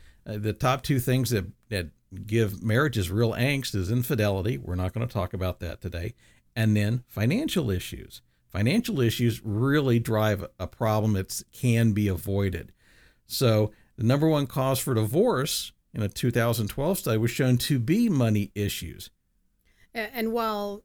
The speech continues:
Speaker 2: you won't necessarily agree on everything under the sun with your spouse, uh, when it comes to finances, I think it's important to, you know, to have those financial conversations to get a feel for what kinds of investments you're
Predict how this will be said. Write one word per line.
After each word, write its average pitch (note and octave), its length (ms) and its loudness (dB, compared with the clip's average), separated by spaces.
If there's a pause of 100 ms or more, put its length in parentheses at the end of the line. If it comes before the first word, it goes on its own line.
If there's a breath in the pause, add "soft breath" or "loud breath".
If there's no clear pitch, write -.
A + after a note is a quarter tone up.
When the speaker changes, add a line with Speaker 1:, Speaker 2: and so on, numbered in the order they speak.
Speaker 2:
you A3+ 220 -4
won't A3+ 180 -2
necessarily G#3 520 0
agree G#3 340 -4
on G3 260 -6
everything G#3 500 -4
under G3 180 -2
the F#3 120 -4
sun F#3+ 300 -2
with G3+ 180 -10
your G#3 80 -6
spouse, F#3 560 -4 (360 loud breath)
uh, F3+ 140 -10
when G3 180 -6
it G#3+ 80 -10
comes A#3+ 200 -4
to G#3 100 -6
finances, F#3 580 -2
I F#3 80 -2
think G#3 200 -8
it's F#3+ 140 -4
important G#3+ 600 -6 (120)
to, A3 100 -8
you F#3+ 60 -4
know, F3+ 60 -4
to F3+ 140 -8
have G3 180 -6
those F#3 200 -6
financial F#3 420 -6
conversations F3+ 1080 -2 (400 loud breath)
to D4+ 100 -6
get D#4+ 140 0
a D#4 60 2
feel C#4 220 -2
for C4 160 -4
what A#3 260 -4
kinds B3 260 -4
of G#3 80 -6
investments G#3 640 -2
you're F#3 160 -8